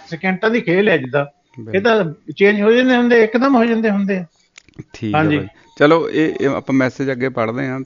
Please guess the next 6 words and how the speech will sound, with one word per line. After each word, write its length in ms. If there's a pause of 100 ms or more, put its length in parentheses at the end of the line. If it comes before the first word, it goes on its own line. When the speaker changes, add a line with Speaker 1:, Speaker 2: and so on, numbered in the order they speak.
Speaker 2:
ਤੇ 400 (520)
ਰਾਜਵਿੰਦਰ 420
ਖੱਖ 300
ਉਹਨਾਂ 140
ਨੇ 100
ਆਪਣੀ 480